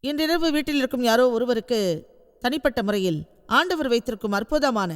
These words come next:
அழகான நோக்கத்தை உணர்ந்து கொண்டு இருக்கின்றார்கள் என்பதுதான் தெளிவான உண்மை. நீங்கள் சில பழைய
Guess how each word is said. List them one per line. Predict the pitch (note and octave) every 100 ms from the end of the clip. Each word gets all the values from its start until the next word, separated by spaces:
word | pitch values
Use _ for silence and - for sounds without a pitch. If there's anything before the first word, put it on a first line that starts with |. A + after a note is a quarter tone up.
| D#3 - _ -
அழகான | A3 D#4 E4+ E4
நோக்கத்தை | B3+ A#3+ C4 G#3 F#3+ G3+ - -
உணர்ந்து | B3 D#4+ F4 D4+
கொண்டு | B3+ G#3+ G3 F#3+ - -
இருக்கின்றார்கள் | A#3 B3 A#3+ G3+ G3 F3 F3 E3 - -
என்பதுதான் | G#3+ B3+ B3+ A3 G3 F#3 E3+ - -
தெளிவான | C#4 D#4 D4+ C4 G#3+
உண்மை. | F3+ D#3 - - - - - - - - - - - - - - - - - - - - - - - - - - - - - - - - - -
நீங்கள் | A#3 E4+ D#4+ C4+
சில | D4+
பழைய | - C#4+ E4